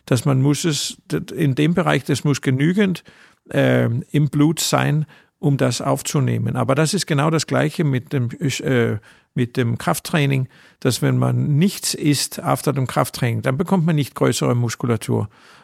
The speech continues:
Aber es gibt auch eine, eine Übergrenze, wo man mehr Protein,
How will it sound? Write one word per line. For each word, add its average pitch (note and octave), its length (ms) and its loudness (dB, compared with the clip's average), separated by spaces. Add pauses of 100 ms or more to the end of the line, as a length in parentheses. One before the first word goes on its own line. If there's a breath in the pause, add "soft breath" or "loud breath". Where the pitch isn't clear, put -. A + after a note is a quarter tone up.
Aber B2+ 320 0
es - 100 -2
gibt D#3 220 -2
auch C#3+ 220 0
eine, A#2+ 280 0 (260 soft breath)
eine B2+ 280 0 (280)
Übergrenze, B2+ 800 0
wo B2+ 120 2
man A#2+ 280 0
mehr C3+ 220 2
Protein, D#3+ 640 0